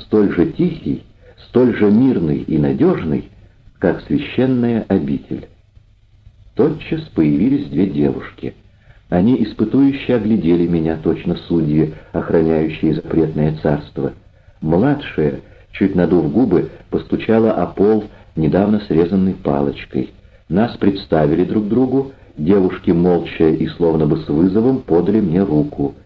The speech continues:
и скрылись. Это было забавно и мило. Совсем просто, беззвучно и мимолетно мне шепнули, что начинается тайна. «Да-да, они у нас дикарки»,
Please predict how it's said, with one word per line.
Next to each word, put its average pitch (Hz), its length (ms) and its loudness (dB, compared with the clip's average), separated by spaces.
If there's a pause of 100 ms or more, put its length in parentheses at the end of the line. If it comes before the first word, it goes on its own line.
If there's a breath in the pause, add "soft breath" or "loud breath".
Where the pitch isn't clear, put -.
и 120 120 -2
скрылись. 131 640 -4 (1080)
Это 78 180 0
было 98 280 2
забавно 107 600 2
и 107 180 0
мило. 69 440 -2 (640)
Совсем 87 340 0
просто, 90 460 0
беззвучно 78 840 0 (280 loud breath)
и 92 100 4
мимолетно 82 800 2 (280 loud breath)
мне 78 300 2
шепнули, 120 640 0
что 73 260 -4
начинается 82 720 -4
тайна. 64 520 -4 (1160)
«Да-да, 131 380 2
они 104 180 2
у 107 80 2
нас 95 260 0
дикарки», 78 720 -2